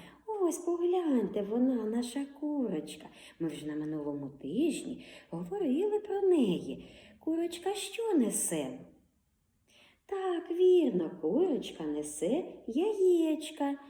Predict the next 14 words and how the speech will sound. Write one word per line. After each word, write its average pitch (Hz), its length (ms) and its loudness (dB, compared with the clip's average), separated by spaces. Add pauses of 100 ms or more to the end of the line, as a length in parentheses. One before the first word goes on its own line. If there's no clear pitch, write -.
(160)
А 370 80 -2
для 466 240 -4
чого 370 340 2
яєчка? 175 840 0 (1600)
Так, 175 400 -6
дітки, 160 360 -4 (280)
яєчка 151 760 -2 (100)
курочка 170 480 -2
несе 151 560 -2 (180)
для 170 240 0
людей, 311 880 0
для 156 160 -2
того, 151 300 -2
щоб 147 280 -4